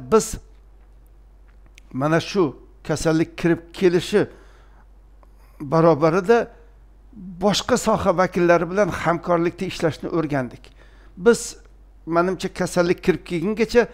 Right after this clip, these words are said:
har bitta soha alohida ehtiyotini qiluvdi. Alohida taraddudini ko'rib qo'yuvdi. Lekin hayot ko'rsatdiki,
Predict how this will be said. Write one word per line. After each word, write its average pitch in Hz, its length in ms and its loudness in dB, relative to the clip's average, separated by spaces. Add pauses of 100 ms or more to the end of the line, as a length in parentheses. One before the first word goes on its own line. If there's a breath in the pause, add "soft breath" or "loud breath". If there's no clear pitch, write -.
(320 loud breath)
har 233 300 2
bitta 208 180 -4
soha 202 420 -2
alohida 202 520 2
ehtiyotini 151 680 0 (500 soft breath)
qiluvdi. 143 400 0 (720)
Alohida 202 540 4 (460)
taraddudini 180 640 4 (100)
ko'rib 165 280 0
qo'yuvdi. 135 360 0 (380 soft breath)
Lekin 170 400 4 (480)
hayot 190 340 4
ko'rsatdiki, 175 540 -4